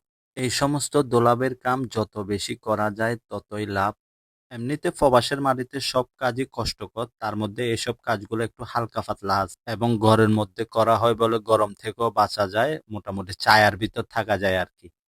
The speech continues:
তাই আমি বলবো, যারা প্রবাসের মাটিতে আছেন, কাজের ফাঁকে ফাঁকে যদি আপনার কাছে ওইরকম কোনো অভিজ্ঞতা থেকে থাকে তাহলে আপনি করতে পারেন, আপনি লাভবান হবেন।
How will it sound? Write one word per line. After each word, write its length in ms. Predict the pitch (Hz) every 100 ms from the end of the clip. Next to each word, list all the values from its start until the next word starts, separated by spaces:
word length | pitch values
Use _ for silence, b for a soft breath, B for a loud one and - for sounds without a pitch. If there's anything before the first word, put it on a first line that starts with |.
| _ _ _ _
তাই 180 | 107
আমি 220 | 107 101 101
বলবো, 280 | 101 101
যারা 260 | 104 101 101
প্রবাসের 540 | - 110 101 95 104
মাটিতে 460 | 104 104 95 98 - -
আছেন, 380 | 98 - 101 92
কাজের 420 | - 98 92 95 90
ফাঁকে 300 | - 92 -
ফাঁকে 400 | 92 95 - 117
যদি 320 | 107 101 92 98
আপনার 320 | 95 - 90 _
কাছে 220 | - 113
ওইরকম 360 | 101 98 -
কোনো 280 | 95 98 104 -
অভিজ্ঞতা 520 | 104 92 104 113 -
থেকে 340 | 113 - 107 104
থাকে 300 | - 95 110
তাহলে 280 | 98 98 104
আপনি 240 | - 98 -
করতে 340 | 95 - 110
পারেন, 280 | 110 113 -
আপনি 320 | 101 - 95
লাভবান 520 | 92 92 92 95 92 85
হবেন। 220 | 87 87